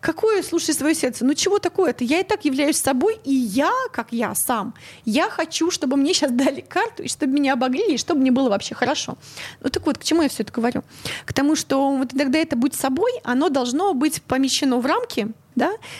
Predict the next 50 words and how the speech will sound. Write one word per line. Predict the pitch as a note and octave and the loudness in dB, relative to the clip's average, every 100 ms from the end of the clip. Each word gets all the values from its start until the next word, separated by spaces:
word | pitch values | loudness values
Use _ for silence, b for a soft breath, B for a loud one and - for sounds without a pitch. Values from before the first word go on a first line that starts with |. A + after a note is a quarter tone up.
| B | B
И | - | -2
в | - | 0
частности, | F#4 F#4 - | 0 0 -2
в | A#3+ | -2
социальные | C#4+ - C#4 A#3+ G#3 | -2 0 0 0 -2
рамки. | F#3 A3 - B3+ - - B B B | -4 -6 -8 -12 -12 -18 B B B
Ты | F4+ A#4+ | -2 2
выходишь | F#4+ - C#4 C4 | 0 0 -2 -2
в | |
эти | C4 - | -4 -4
социальные | B3 D4 E4 C4 | 0 0 2 2
рамки | G#3 G#3+ G#3 | 0 -2 -2
и | |
говоришь: | A#3 B3 - A#3+ | -2 -2 -2 -2
"Я | D#4+ A4+ | 0 0
такой | F#4 F4+ D#4+ | -2 -2 -4
спонтанный, | - D#4 D#4 F#4+ D#4 B3+ | 0 -2 0 0 0 0
я | C4+ | 0
говорю | C#4 A#3 C4+ | 0 -2 -2
то, | C4+ | -2
что | - A#3 | -2 0
думаю". | A3+ G#3 G3+ - B B B | 2 2 0 -2 B B B
И | C4 | 2
в | B3 | 2
первом | G4 G4 F4 | 2 2 2
же | D#4+ | 2
разговоре, | D4 C#4 E4+ A4+ G#4 | 0 0 0 2 0
там | C#4 | 2
где-то | C4 - | 0 0
ты | - | -4
сказанул | - C#4 C#4+ D4 C4+ | -2 2 2 2 -2
то, | - | -4
что | - B3+ | -4 -2
думаешь, | A3 B3 A3 G#3+ | 2 4 4 2
да, | A3+ D4+ A4 B B | 2 0 0 B B
не | B3 C4+ | 0 2
обработал | C#4+ D#4 C#4 C4+ B3 | 2 0 -2 -2 -4
это | A#3 | 0
никак, | B3+ B3+ A3 F3+ - C4 | 0 2 2 0 -2 0
тебе, | B3+ A4 | 2 2
значит, | E4 E4 - | 0 -4 -2
прилетело. | D4 D4 - C4+ G#3 G3 | 0 0 0 0 0 0
"Ах, | - G4+ | -2 -4
ты | - F#4+ | -2 0
вот | G#4 B4+ | 0 0
это | C5 B3+ | 0 0
думаешь? | A3 A3 A#3+ G#4 | 2 2 0 0
Ну, | |
давай, | G4+ C4 B3 | 2 2 0
пф, | - F3 | -4 -18